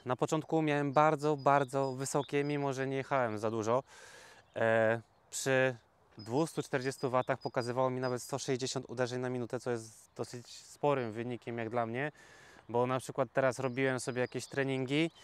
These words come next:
i jak z-, robiłem tak zwane sweet spoty i jechałem ponad trzysta watów, to nawet w-, jadąc ponad trzysta watów,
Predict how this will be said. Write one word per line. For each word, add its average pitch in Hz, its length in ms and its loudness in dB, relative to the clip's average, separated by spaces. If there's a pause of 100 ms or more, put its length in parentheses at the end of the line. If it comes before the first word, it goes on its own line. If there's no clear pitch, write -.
(480)
i 127 440 2 (180)
jak 117 180 0
z-, - 180 -18 (180)
robiłem 123 300 0
tak 113 120 0
zwane 120 360 0
sweet - 460 -4
spoty 135 540 0 (560)
i 120 80 -4
jechałem 123 380 0
ponad 127 340 -2
trzysta - 380 -2
watów, 123 360 0
to 131 420 2
nawet 131 360 0
w-, - 260 -20 (340)
jadąc 139 340 2
ponad 135 200 -2
trzysta 135 260 -4
watów, 135 320 -2